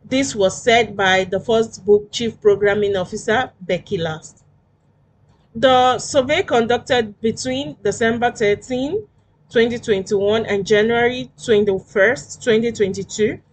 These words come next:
surveyed educators serving students up to age eighteen nationwide, including fifty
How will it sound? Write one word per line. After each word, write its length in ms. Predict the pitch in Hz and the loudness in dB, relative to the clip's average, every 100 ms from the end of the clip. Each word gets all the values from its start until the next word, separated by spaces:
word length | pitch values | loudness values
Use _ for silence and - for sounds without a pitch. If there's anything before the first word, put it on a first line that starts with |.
| _ _ | _ _
surveyed 640 | - - 254 226 269 294 247 | -12 0 0 4 2 2 2
educators 800 | 214 214 254 240 233 240 233 - | 0 0 0 0 2 -2 -2 -10
serving 720 | - - 277 262 247 254 262 | -20 -4 2 2 2 -2 -4
students 520 | 262 - 233 226 226 - | -4 -6 0 0 0 -2
up 240 | 233 254 - | 0 0 0
to 200 | - 208 214 | -6 2 4
age 240 | 214 196 | 4 4
eighteen 460 | 202 208 202 240 240 | 2 2 2 -4 0
nationwide, 760 | 202 190 214 208 185 175 190 226 | 0 0 -2 0 -2 -2 -2 -2
including 540 | 214 208 240 240 247 254 | -4 -4 -6 -6 -6 -10
fifty 640 | - 220 - - 370 - | -8 -10 -8 -8 -6 -8